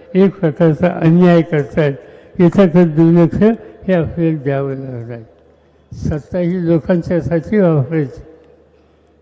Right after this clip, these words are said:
लोकशाहीमध्ये आज सत्तेचा गैरवापर हे कसं होतं हे मोदी दाखवतात.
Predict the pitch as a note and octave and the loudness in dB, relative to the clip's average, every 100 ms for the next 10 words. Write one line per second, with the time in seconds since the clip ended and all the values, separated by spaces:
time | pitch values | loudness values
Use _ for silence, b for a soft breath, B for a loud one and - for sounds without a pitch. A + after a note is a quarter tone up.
0 | _ F3 F3+ G3 G3+ D#3 F#3+ G3 G3+ G#3+ | _ 0 0 2 0 0 0 0 -2 -2
1 | G#3+ G3 E3+ - F3+ - G#3 - G3 D#3 | 0 -2 -4 -8 -8 -4 -6 -4 -6 0
2 | G3+ A3 F#3+ D3 - C3+ - - _ _ | 2 2 0 -2 -8 -18 -20 -20 _ _
3 | b b b b _ G#3+ G#3+ G#3 E3+ C#4 | b b b b _ -4 -2 0 2 4
4 | G#3+ F3 - C#3+ D#3 - _ _ - F#3+ | 2 0 -4 -8 -8 -20 _ _ -4 0
5 | F3+ E3 D#3 F3 D#3 C#3+ - C#3+ B2+ | 4 4 4 0 0 -4 -4 -12 -14